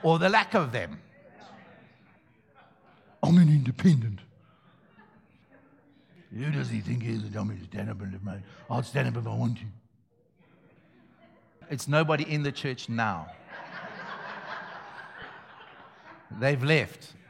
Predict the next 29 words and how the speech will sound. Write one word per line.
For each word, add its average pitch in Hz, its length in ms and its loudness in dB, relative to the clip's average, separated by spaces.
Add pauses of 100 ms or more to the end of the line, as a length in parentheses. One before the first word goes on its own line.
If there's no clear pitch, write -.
(920)
because 151 320 4
I 131 400 6
asked 135 240 4
them 127 140 -2
too 135 160 -4
many 127 180 -4
times, 110 260 -4
"Please 131 220 -6
stand, 123 240 -2
let's 107 160 -4
raise 110 240 -2
our 110 60 -4
hands." 92 300 -10 (280)
"Come 226 140 4
on, 240 100 6
everybody, 233 340 6
we're 208 100 4
gonna 214 140 4
pray 190 300 4
in 170 100 2
tongues." 110 460 -4 (380)
Pray 131 100 -2
in 101 1040 -8
tongues. 98 680 -10 (2000)
Enjoy 113 340 -8
your 135 200 -6
blessed 123 380 -10
life. 113 340 -2 (2250)
Okay. 185 300 6